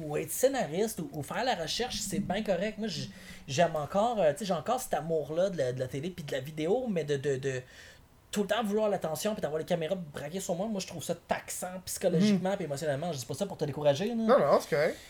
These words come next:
Speaker 1: Mais, euh, euh, fait que oui, de la télé, j'en referais, mais moi, j'aimerais ça faire une émission fruitée,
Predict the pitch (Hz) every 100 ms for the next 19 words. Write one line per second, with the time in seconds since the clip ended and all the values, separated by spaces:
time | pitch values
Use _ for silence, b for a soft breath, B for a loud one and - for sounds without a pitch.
0 | B 147 151 151 147 151 151 147 - 147
1 | 135 - 151 - 170 156 180 262 302 -
2 | 143 - 175 247 202 151 - - 180 202
3 | 262 160 - 175 185 196 339 196 185 247
4 | 220 175 147 220 220 - 160 220 240